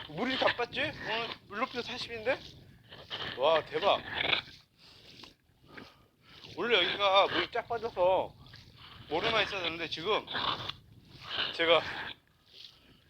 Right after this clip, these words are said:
여기 물이 있는 상태에서 올라왔어요. 와, 이런 거 진짜 처음인데? 이럴 수가 없는데? 아,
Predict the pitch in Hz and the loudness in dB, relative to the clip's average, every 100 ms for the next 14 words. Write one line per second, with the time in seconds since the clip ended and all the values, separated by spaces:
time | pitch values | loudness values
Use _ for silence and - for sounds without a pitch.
0 | - 147 160 180 151 - 147 196 180 170 | -10 -8 -2 -2 -2 -10 -6 -2 -2 -2
1 | 175 208 214 - 156 147 160 - 117 92 | -6 -8 -10 -8 -4 6 6 6 -8 -10
2 | - - - - - - - - 107 110 | -10 -12 -10 -10 -10 -10 -14 -8 -4 -2
3 | 110 101 - - - 139 233 214 185 - | -2 -4 -8 -10 -14 -12 -8 -6 -4 -4
4 | 294 247 156 226 - _ - - - 240 | -6 -4 -2 -2 -2 _ -2 -2 -4 -8
5 | - 247 139 147 160 247 - - _ - | -8 -8 -6 -4 -2 -4 -6 -20 _ -20
6 | - - - - _ - - 147 165 | -20 -20 -20 -20 _ -20 -8 -6 -6